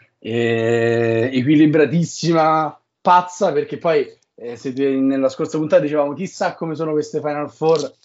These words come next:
e comunque le due semifinali non ci hanno fatto mancare niente, anzi una <laughs> è, è, entrerà addirittura nella storia, quindi buona finale a tutti.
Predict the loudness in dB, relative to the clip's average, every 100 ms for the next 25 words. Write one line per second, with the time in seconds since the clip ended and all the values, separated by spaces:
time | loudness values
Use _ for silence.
0 | _ -12 -6 -4 -2 -2 -4 -4 -4 0
1 | 0 -2 -8 -10 -10 -10 -12 -6 -6 -6
2 | -10 -8 -8 -8 -4 -4 -4 -8 -20 _
3 | _ -4 -4 -6 -6 -2 0 0 -2 -4
4 | -4 -6 -6 -20 _ -4 -4 2 2 2
5 | 2 2 4 4 2 -2 0 0 0 -2
6 | 0 2 4 2 -2 -20 _ 0 2 2
7 | 2 2 2 0 -2 0 0 0 2 0